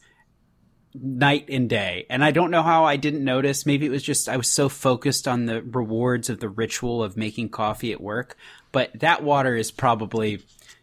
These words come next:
you know, not more than a hundred and fifty degrees, and it needs to be closer to,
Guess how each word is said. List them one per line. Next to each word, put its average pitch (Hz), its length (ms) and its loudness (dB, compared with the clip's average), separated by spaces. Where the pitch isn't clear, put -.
you 117 100 -4
know, 98 300 -6
not 139 400 2
more 127 260 2
than 113 220 -4
a 104 40 -2
hundred 110 240 -2
and 95 120 -10
fifty 107 340 -6
degrees, 98 540 -10
and 101 120 -8
it 107 60 -8
needs 107 280 -6
to 104 80 -10
be 101 140 -6
closer 98 460 -8
to, 90 260 -10